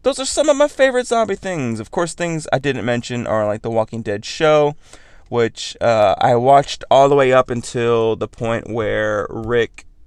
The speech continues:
uh, left the show. And, uh, again, that's not because I didn't care about the other characters or because I didn't like the way the show was going or any, like, negative reasons.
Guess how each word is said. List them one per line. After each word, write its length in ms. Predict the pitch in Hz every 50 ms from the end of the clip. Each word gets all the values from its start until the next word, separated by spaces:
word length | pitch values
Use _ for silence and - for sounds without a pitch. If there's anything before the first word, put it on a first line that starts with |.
| -
uh, 460 | - 101 101 101 101 101 98 92 87 - - - - _ -
left 320 | 117 110 104 143 - -
the 80 | - 196
show. 400 | - - 202 190 190 190 190 190 - - - - - - - - _ _ _ - - - - - - - - - - - - - - - -
And, 540 | - 120 120 120 120 120 117 117 113 - - - - _ -
uh, 100 | - - - _ _ _
again, 480 | - 120 110 - 135 135 135 139 131 -
that's 280 | - 131 - - -
not 220 | 143 143 131 110 - - -
because 560 | 113 123 113 - - 135 123 120 117 110 - - -
I 100 | 110 113
didn't 220 | 110 110 101 92
care 160 | - 135 127
about 180 | 123 120 110 101
the 80 | 110
other 140 | 107 101 104
characters 840 | - - 160 165 160 165 - - 147 151 147 147 143 139 131 123 -
or 220 | 78 110 110 110
because 220 | 101 - - 135 107
I 60 | 110
didn't 180 | 101 117 110 -
like 160 | 110 107 -
the 80 | 110
way 100 | 110 107
the 80 | 104 104
show 240 | 110 - - 104 101
was 140 | 101 107 -
going 560 | - 127 131 127 127 127 123 120 120 117 -
or 240 | - 107 113 107 101
any, 240 | 107 123 120 120
like, 240 | 113 110 110 101 -
negative 420 | 120 120 123 123 117 113 104 104 98
reasons. 560 | 107 113 110 113 - 139 139 143 139 -